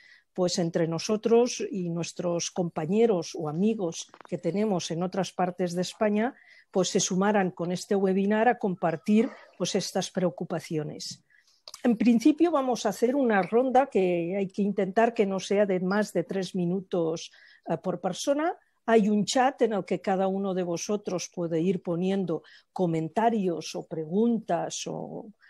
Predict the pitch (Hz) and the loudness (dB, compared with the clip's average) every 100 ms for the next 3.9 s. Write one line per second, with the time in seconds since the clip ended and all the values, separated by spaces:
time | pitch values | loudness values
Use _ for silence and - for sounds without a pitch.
0 | _ 185 165 208 208 202 196 196 - 220 | _ -4 2 4 4 2 -2 -2 -2 0
1 | 226 190 - 170 165 165 160 156 - 170 | 2 0 -2 -4 -4 -6 -6 -8 -8 -4
2 | 175 175 175 175 - - _ - 170 165 | -2 -2 -2 -6 -10 -16 _ -8 -6 -4
3 | 160 160 170 - 165 151 147 208 | -6 -6 -8 -4 -4 -4 -2 -2